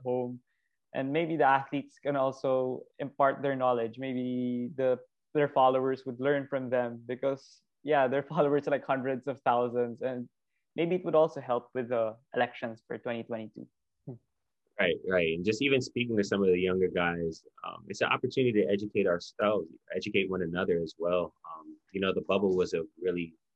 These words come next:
Speaker 2: interesting
Speaker 1: Yeah.
Speaker 2: experience in terms of being able to sit down and have conversations and, you know, kind of sharing personal experience,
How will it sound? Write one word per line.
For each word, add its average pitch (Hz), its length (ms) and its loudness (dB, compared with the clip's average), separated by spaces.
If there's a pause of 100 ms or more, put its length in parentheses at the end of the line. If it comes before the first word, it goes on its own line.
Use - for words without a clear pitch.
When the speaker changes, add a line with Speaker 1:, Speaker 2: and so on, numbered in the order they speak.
(360)
Speaker 2:
interesting 101 480 -2
Speaker 1:
Yeah. 85 60 -6
Speaker 2:
experience 98 580 -2
in 85 80 -8
terms 87 320 -4
of - 120 -6
being 90 200 -4
able 87 100 -6
to 90 60 -2
sit 92 220 -6
down 87 220 -6
and 85 120 -10
have 85 180 -14
conversations 85 1040 -6
and, 80 220 -8 (920)
you 87 100 -6
know, 82 160 -6
kind 90 200 -4
of 82 120 -6
sharing 87 520 -4
personal 90 320 -2
experience, 90 760 -4